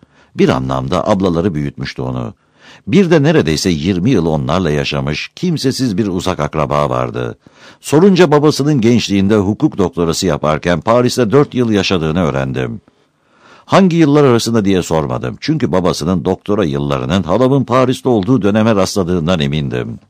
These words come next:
Apartman tümüyle aileye, tabii şimdi sadece ona aitti.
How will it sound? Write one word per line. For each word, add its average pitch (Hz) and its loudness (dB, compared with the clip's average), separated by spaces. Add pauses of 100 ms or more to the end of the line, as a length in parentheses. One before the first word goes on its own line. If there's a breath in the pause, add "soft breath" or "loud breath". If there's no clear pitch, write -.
(1000 soft breath)
Apartman 165 2
tümüyle 87 0
aileye, 65 -2
tabii 64 -4
şimdi 65 -4
sadece 90 0
ona 71 0
aitti. 62 -6